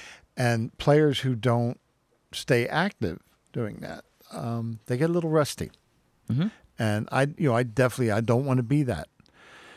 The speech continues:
Speaker 1: drummer. And I, I still think that despite the lockdown, I have enough of a battery charge of, of good response time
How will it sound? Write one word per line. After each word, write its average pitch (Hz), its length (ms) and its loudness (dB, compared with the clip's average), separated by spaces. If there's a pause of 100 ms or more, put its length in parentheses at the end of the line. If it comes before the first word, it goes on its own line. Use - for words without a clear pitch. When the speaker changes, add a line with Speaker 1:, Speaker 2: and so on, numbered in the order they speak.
(140)
Speaker 1:
drummer. 110 400 0 (160)
And 107 140 0
I, 113 200 2 (200)
I 123 120 2
still - 640 0
think 151 500 2
that 110 240 2
despite 123 520 0
the 123 100 0
lockdown, 110 680 0
I 107 180 -2
have 107 440 -2 (120)
enough 113 720 0 (540)
of 113 160 -2
a 113 80 0
battery 110 460 2
charge 107 500 -4
of, 127 240 -8 (100)
of 110 180 -2
good 110 180 2
response 113 540 0
time 107 460 -4